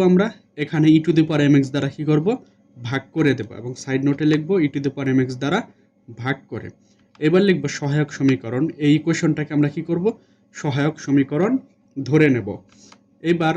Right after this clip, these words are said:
আমরা তো সহায়ক সমীকরণ পেয়ে গেলাম। এবার একে সমাধান করে m এর মান বের করব। এবার এটা সূত্র কি হয়? এ স্কয়ার মাইনাস টু এ বি প্লাস বি স্কয়ার, a minus b whole square is equal to zero। তাহলে m এর মান কত পাচ্ছি? থ্রি কমা থ্রি,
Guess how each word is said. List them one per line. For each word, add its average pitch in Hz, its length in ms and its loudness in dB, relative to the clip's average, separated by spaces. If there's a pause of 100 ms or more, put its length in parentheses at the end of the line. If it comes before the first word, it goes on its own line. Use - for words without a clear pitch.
আমরা 143 200 2
তো 147 140 -10
সহায়ক 143 380 -4
সমীকরণ 131 480 -2
পেয়ে 135 200 0
গেলাম। 127 220 -4 (440)
এবার 170 280 2
একে 170 140 -4 (100)
সমাধান 143 340 2 (100)
করে 165 140 -6 (200)
m - 80 8
এর 143 120 6
মান 123 220 4
বের 113 180 -8
করব। 95 160 -12 (600)
এবার 165 260 0
এটা 160 140 -6 (160)
সূত্র 165 220 -8 (120)
কি 185 160 -2
হয়? 110 180 -12 (420)
এ 151 180 2
স্কয়ার 165 240 -4 (120)
মাইনাস 147 340 2
টু - 140 -8
এ - 80 4
বি 160 120 2
প্লাস 131 240 -2
বি 131 140 0
স্কয়ার, - 180 -20 (160)
a - 20 0 (100)
minus 143 300 2
b - 20 -12 (140)
whole 131 260 2
square 127 260 -8
is 131 100 -2
equal 143 220 2
to 180 60 -6 (140)
zero। 113 200 -4 (540)
তাহলে 147 220 2 (140)
m - 60 6
এর 165 120 4
মান 165 180 4
কত 160 100 -8 (120)
পাচ্ছি? - 220 -14 (100)
থ্রি 156 120 -2 (100)
কমা 139 260 2
থ্রি, - 120 -20